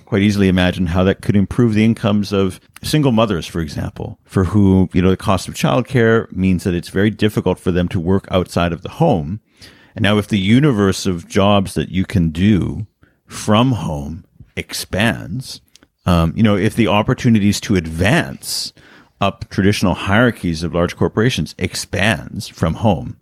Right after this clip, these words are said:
and that can be, that can be a liberating experience. I just think of myself, how, you know, someone who in twenty nineteen, spent a lot of time flying around the world, you know,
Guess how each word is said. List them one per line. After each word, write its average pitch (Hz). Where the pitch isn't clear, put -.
and 85
that 98
can 92
be, 85
that 98
can 107
be 87
a 76
liberating 87
experience. -
I 117
just 113
think 120
of -
myself, 85
how, 87
you 85
know, 87
someone 92
who 87
in 80
twenty 85
nineteen, 82
spent 78
a 76
lot 80
of 80
time 80
flying 92
around 85
the 82
world, 82
you 80
know, 80